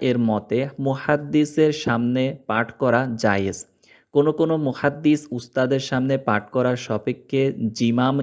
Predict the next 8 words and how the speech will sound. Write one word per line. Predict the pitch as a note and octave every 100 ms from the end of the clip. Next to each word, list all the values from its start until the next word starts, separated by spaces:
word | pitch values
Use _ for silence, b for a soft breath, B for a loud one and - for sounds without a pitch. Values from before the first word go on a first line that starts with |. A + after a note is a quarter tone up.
| C#3
ইবনে | C3+ C#3 C3+ C3+ C3+ B B
সালাবা | - A2+ A2 A#2 C3+
রাদিয়াল্লাহু | C#3 C3+ C3+ C3 B2+ B2+ B2 A#2+
আনহু | A2+ A2 G#2+ A2
এর | G#2+
হাদিস | G#2+ G#2+ A2 D3 -
পেশ | A#2 A2
করেন। | - G2 F#2+